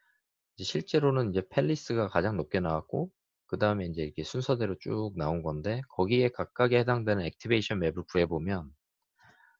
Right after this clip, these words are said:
어, 그러니까 돔을 보시면은 이제 요 상단만 이렇게 액티베이션 된 걸 보실 수가 있는데 결국은 각 클래스마다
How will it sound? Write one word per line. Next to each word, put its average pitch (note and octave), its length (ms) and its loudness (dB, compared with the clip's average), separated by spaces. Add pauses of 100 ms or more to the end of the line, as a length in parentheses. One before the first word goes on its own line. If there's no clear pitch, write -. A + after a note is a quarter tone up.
(500)
어, F2 480 0 (600)
그러니까 - 180 -4
돔을 A#2+ 360 4
보시면은 F#2 640 -4 (140)
이제 E2 200 0
요 F#2+ 180 2
상단만 C#3+ 580 2
이렇게 - 280 -4
액티베이션 E2+ 720 -6 (640)
된 F2 160 -4
걸 E2+ 160 0
보실 D#2 220 -6
수가 - 240 -6
있는데 D2+ 520 -4
결국은 A2+ 400 -4
각 F#2 200 -6
클래스마다 D3 800 2